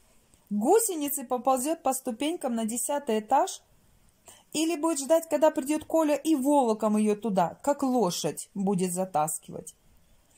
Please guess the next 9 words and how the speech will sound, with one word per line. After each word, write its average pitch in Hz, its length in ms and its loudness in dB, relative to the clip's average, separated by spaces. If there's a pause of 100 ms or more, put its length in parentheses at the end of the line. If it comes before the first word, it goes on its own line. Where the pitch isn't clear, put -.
(160)
Здравомыслящие 262 880 -2
люди 311 300 0
подобные 220 500 0
ситуации 240 520 0
продумывают 196 600 -2
заранее. 190 720 -2 (440)
На 226 240 2
восьмом 262 600 0
десятке 226 960 -4